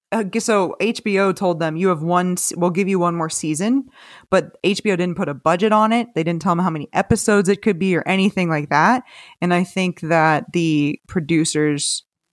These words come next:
should have taken more time and done some more development because it seemed a little rushed.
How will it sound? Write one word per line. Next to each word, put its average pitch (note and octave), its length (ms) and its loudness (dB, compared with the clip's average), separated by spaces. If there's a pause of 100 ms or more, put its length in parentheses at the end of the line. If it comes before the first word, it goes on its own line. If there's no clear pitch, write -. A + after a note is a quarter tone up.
(160)
should - 180 -4
have D#3+ 100 2
taken D#3+ 380 2
more D3+ 240 2
time D3+ 480 -2
and D3 120 -2
done D3 160 0
some D3+ 160 0
more D3 160 2
development C#3 800 0
because E3 260 -4
it D#3 140 -2
seemed D#3 280 -2
a D3 60 2
little C3+ 400 0
rushed. - 540 -4